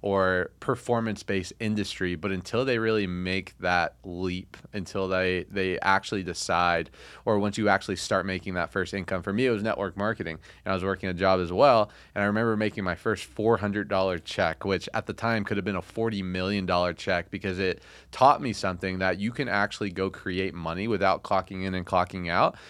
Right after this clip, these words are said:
and you can go create an income based on something that you actually enjoy doing versus what most people do is a job just over broke.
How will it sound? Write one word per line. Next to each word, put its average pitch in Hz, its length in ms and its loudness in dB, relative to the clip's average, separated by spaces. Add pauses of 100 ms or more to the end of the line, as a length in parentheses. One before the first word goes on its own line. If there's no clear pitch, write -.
(160)
and 107 160 0
you 113 60 -2
can 131 120 -6
go 113 140 2
create 107 460 0
an 95 100 -2
income 113 520 -2
based 107 280 0
on 104 100 0
something 101 360 -4
that 92 120 0
you 98 120 0
actually 98 340 2
enjoy 110 460 2
doing 101 340 0
versus 101 340 -2
what 95 200 -2
most 117 320 0
people 101 260 -2
do 95 240 2
is 87 140 -2
a 90 60 -4
job 95 420 2
just 98 180 -6
over 92 180 -2
broke. 92 400 2